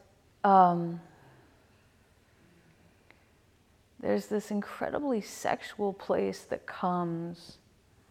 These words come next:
from vulnerability. And this is where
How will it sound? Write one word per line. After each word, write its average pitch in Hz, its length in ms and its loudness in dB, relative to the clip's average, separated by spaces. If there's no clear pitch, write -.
from 190 480 4
vulnerability. 175 1200 -2
And 196 200 -4
this 214 240 -4
is 226 280 -4
where 180 600 4